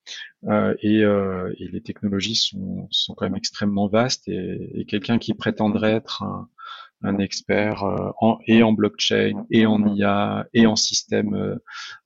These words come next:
euh, technique assurantielle, et, et, et serait probablement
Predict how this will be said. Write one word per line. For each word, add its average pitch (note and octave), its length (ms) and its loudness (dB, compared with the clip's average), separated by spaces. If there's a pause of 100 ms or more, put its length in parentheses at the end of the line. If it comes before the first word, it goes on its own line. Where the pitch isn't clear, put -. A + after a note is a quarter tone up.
euh, - 1000 -4
technique A2+ 380 0
assurantielle, G#2+ 960 2
et, G#2+ 220 6 (160)
et, A2+ 380 2
et B2+ 60 2
serait G2+ 260 -2
probablement G#2 840 2